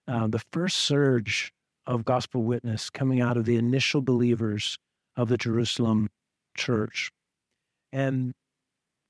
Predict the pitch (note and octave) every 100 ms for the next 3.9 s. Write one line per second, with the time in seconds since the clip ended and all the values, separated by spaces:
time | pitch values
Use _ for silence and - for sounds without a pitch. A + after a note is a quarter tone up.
0 | _ D#3 D3 A3+ - A#3+ E3 B2+ - -
1 | F#3 F4 A#3+ F#3 - D3+ D3+ - B2 A#2+
2 | A#2 G#2+ D#3+ A#3+ G#3+ G3+ F#3 F3 D#3+ -
3 | D#3+ D3+ C#3 - - C#3+ C#3+ - -